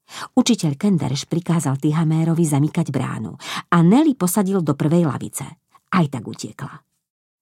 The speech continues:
Vyskočila cez okno na konci chodby na prízemí. Tihamér šomral, že školy by mali mať mreže na oknách, aby si tie deti nemohli robiť, čo chcú,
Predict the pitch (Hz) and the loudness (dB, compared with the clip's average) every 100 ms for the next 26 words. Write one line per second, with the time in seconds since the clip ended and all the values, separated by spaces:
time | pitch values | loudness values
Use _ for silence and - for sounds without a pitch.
0 | _ _ _ 202 196 - 185 165 151 175 | _ _ _ 2 4 0 0 0 0 0
1 | 165 185 - 196 196 185 185 170 143 135 | -2 -2 -2 -2 2 2 2 0 0 -2
2 | 151 160 185 156 131 123 117 120 101 - | -2 0 2 2 0 -6 -6 -10 -12 -14
3 | - _ _ - - _ 170 151 123 113 | -20 _ _ -20 -20 _ 2 4 2 0
4 | - 139 139 139 165 180 - 170 147 - | -4 -2 0 0 -2 -4 -6 -4 -2 0
5 | 202 151 139 143 143 123 151 160 165 143 | 2 2 2 2 2 2 2 2 2 0
6 | 127 139 165 170 175 - - - 175 175 | 0 0 2 2 2 -2 -2 2 2 2
7 | 175 - 143 196 202 160 170 160 139 151 | -2 0 0 0 2 4 4 2 2 0
8 | 170 170 170 - - | 0 0 -4 -2 -6